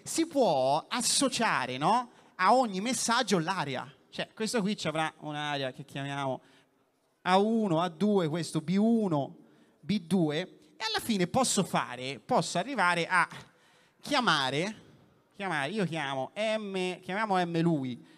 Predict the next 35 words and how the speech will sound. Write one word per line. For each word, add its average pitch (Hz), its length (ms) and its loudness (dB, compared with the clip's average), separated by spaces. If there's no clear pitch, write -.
M 269 220 -2
lui 285 280 2
è 165 220 -4
la 247 240 -2
somma 302 540 2
di 240 140 2
tutte, 196 320 0
alla 240 140 0
fine 247 160 -2
della 175 120 2
discu-, 165 300 -2
della 156 180 4
conversazione 151 840 0
in 165 100 -2
chat, 143 520 -2
M 370 220 -4
lui 320 200 2
è 180 120 -2
la 285 180 -4
somma 180 520 2
di 254 180 -6
tutte 151 640 -4
le 240 180 -2
aree 285 300 -4
dei 190 120 -4
messaggini 214 580 -4
che 247 120 -2
lui 269 400 -2
ha 185 120 -8
inviato 165 360 -4
a 143 40 -4
lei. 120 440 -12
Faccio - 440 -10
il 147 80 -6
rapporto 151 840 -4